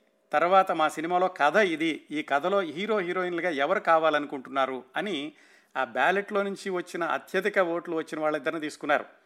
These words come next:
సహజంగానే అప్పట్లో పియు చిన్నప్ప ఆయన యొక్క ఖ్యాతి విపరీతంగా ఉంది. అలాగే టీఆర్ రాజకుమారి అని ఆమె హీరోయిన్. పేపర్లో ప్రకటన కూడా ఇచ్చారు, "ఇదిగో మీరు అడిగిన హీరో, మీరు అడిగిన హీరోయిన్"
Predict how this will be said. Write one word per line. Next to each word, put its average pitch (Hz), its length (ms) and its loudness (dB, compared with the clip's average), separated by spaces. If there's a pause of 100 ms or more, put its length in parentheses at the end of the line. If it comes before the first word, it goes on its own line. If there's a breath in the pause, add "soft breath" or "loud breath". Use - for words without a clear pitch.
(240 soft breath)
సహజంగానే 165 600 2
అప్పట్లో 165 360 0
పియు 156 260 -4
చిన్నప్ప 156 440 -2 (580 loud breath)
ఆయన 143 300 2
యొక్క 139 320 0
ఖ్యాతి 147 800 0
విపరీతంగా 156 500 0
ఉంది. 160 320 -2
అలాగే 151 280 2
టీఆర్ 170 360 0
రాజకుమారి 151 640 0
అని 196 240 -6 (580 soft breath)
ఆమె 135 480 0
హీరోయిన్. 156 300 0 (760)
పేపర్లో 180 280 0
ప్రకటన 175 360 0
కూడా 185 180 2
ఇచ్చారు, 160 400 -2
"ఇదిగో 147 240 -6
మీరు 165 300 -2
అడిగిన 185 240 -2
హీరో, 165 320 -2
మీరు 160 220 -4
అడిగిన 170 260 -2
హీరోయిన్" 147 480 -2